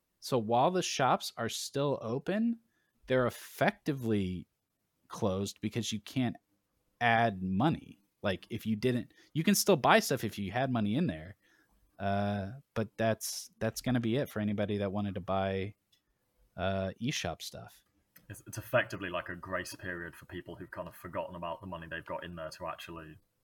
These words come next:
Speaker 1: Right.
Speaker 2: spend that money or lose
Speaker 1: Right.
Speaker 2: it. Yeah.
Speaker 1: Uh,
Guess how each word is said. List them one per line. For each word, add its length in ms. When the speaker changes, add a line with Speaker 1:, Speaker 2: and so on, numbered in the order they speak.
Speaker 1:
Right. 360
Speaker 2:
spend 380
that 160
money 220
or 140
lose 180
Speaker 1:
Right. 300
Speaker 2:
it. 60
Yeah. 80
Speaker 1:
Uh, 640